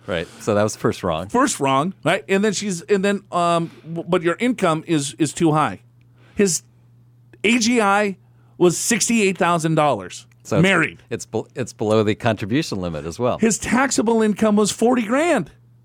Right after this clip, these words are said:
Speaker 1: Right.
Speaker 2: Because he had, he just started a small business.
Speaker 1: Got it.
Speaker 2: Right? And all of this kinda carried over, so he had a lot more deductions.
Speaker 1: So he's in the low twelve percent
Speaker 2: He's
Speaker 1: bracket.
Speaker 2: in a twelve percent tax bracket.
Speaker 1: Right.
Speaker 2: And then it's like, "Okay, well, you stay in your lane."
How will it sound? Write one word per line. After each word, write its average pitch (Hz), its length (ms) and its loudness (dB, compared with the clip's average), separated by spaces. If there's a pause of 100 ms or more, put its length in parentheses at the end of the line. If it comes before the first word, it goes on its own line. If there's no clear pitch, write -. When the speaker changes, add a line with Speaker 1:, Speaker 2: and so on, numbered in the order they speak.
(220)
Speaker 1:
Right. 98 200 -2
Speaker 2:
Because 208 260 0
he 226 160 0
had, 240 240 2
he 226 220 2
just 196 240 0
started 233 320 2
a 196 80 0
small 208 260 2
business. 190 600 0
Speaker 1:
Got 90 240 -4
it. 107 100 -10 (140)
Speaker 2:
Right? 233 260 0
And 185 180 2
all 220 200 4
of 214 100 2
this 208 140 4
kinda 202 240 0
carried 190 400 2
over, 208 240 2
so 196 180 0
he 175 80 6
had 160 120 2
a 160 40 0
lot 185 240 0
more 208 140 2
deductions. 180 720 -2
Speaker 1:
So 104 240 -2
he's 98 160 -4
in 101 100 -4
the 90 100 -6
low 101 280 2
twelve 104 380 -2
percent 113 240 -2
Speaker 2:
He's 175 80 6
Speaker 1:
bracket. 214 160 4
Speaker 2:
in - 60 -4
a - 20 -2
twelve 196 160 2
percent 180 300 0
tax 160 200 0
bracket. 104 380 -6 (100)
Speaker 1:
Right. 87 240 -4 (240)
Speaker 2:
And 165 180 2
then 202 160 0
it's 214 200 -2
like, 240 180 -4
"Okay, 208 420 0
well, 202 300 -2 (340)
you 254 360 2
stay 247 360 0
in 196 120 0
your 175 260 4
lane." 117 400 -2